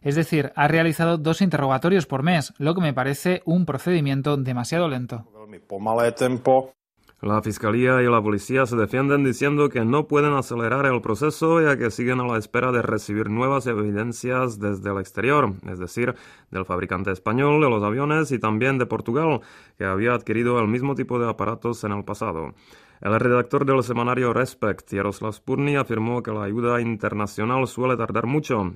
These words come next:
Speaker 3: pero insinuó que la culpa de la excesiva prolongación del asunto pudieran tenerla los órganos checos.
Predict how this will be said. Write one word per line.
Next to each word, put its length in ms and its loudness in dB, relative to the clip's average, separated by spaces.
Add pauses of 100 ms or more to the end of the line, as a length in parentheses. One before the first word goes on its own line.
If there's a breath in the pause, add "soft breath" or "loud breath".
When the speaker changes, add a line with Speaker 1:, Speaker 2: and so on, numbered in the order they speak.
Speaker 3:
pero 180 -2
insinuó 460 -4
que 80 -4
la 100 0
culpa 320 -2
de 80 -2
la 80 0
excesiva 420 -4
prolongación 540 -4
del 120 -2
asunto 460 -4
pudieran 600 -2
tenerla 400 -2
los 260 -6
órganos 340 -6
checos. 380 -18